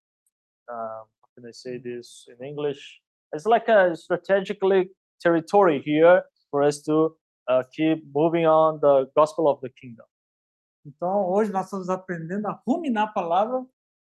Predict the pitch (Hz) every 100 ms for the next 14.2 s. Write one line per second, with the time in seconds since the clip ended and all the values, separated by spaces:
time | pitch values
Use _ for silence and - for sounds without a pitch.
0 | _ _ _ _ _ - 180 170 160 240
1 | 240 - 214 160 240 269 202 185 170 170
2 | 165 _ - 139 _ _ _ _ - 135
3 | 135 139 147 160 175 175 214 202 175 175
4 | 190 190 _ _ _ - 139 139 208 208
5 | 190 180 190 196 190 165 147 143 143 139
6 | - 147 175 202 220 220 - - _ _
7 | 120 - 165 180 - 180 175 175 185 180
8 | _ _ _ _ 151 135 233 262 196 151
9 | 143 127 - _ _ _ _ _ _ 160
10 | 170 175 202 208 196 202 202 185 190 190
11 | 247 254 - 196 180 208 202 151 135 _
12 | _ _ 175 160 175 190 190 170 170 208
13 | 208 202 196 202 165 175 175 196 170 202
14 | 226